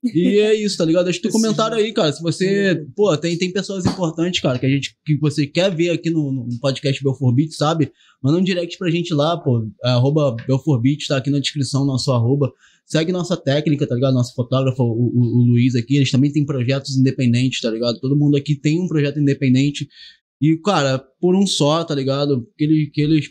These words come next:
Speaker 1: aquelas paradas. Muito obrigado de novo, você que tá aí assi-, assistindo a gente.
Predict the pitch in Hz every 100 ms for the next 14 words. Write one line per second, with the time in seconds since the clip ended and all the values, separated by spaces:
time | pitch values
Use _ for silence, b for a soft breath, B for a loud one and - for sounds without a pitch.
0 | _ 143 143 139 156 127 131 147 143 143
1 | 175 160 135 139 147 139 143 127 156 156
2 | 156 - - 123 139 127 120 120 117 -
3 | 113 120 117 117 127 117 113 135 135 -